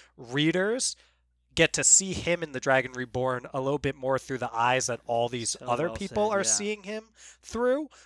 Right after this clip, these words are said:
Speaker 1: where it's like, this is just some epic dude who shows
Speaker 2: <laughs>
Speaker 1: up and, like, wrecks Beelzemon out of nowhere with his channeling ability being ridiculous.
Speaker 2: Yeah.
Speaker 1: And it's like, "Oh,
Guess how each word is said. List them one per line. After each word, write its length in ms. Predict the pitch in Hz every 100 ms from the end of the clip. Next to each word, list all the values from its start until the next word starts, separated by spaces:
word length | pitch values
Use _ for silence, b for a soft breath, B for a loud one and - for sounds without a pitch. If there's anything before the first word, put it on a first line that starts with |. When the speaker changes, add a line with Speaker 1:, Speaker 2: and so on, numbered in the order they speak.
| -
Speaker 1:
where 100 | 160
it's 80 |
like, 120 | 160 -
this 160 | -
is 80 | 294
just 200 | 330 -
some 180 | 269 233
epic 360 | 190 233 269 -
dude 260 | 240 262
who 140 | 156 185
shows 420 | - 185 226 - -
Speaker 2:
<laughs> 60 |
Speaker 1:
up 260 | 180 196 196
and, 280 | 165 160 151 B B B
like, 240 | 190 147 180
wrecks 540 | 175 123 147 175 -
Beelzemon 800 | - 165 147 185 202 143 139 139
out 160 | 143 143
of 100 | 135
nowhere 500 | 131 160 156 151 147
with 140 | 143 151
his 200 | 139 135
channeling 580 | - 143 214 220 190 160
ability 520 | 147 156 156 151 147 B B
being 220 | - 180 180
ridiculous. 760 | 170 - 202 208 135 107 107
Speaker 2:
Yeah. 180 | 131 101 B B -
Speaker 1:
And 460 | 160 156 147 135 b b b _ _ 180
it's 140 | 160
like, 220 | 147 - -
"Oh, 540 | 196 202 233 220 170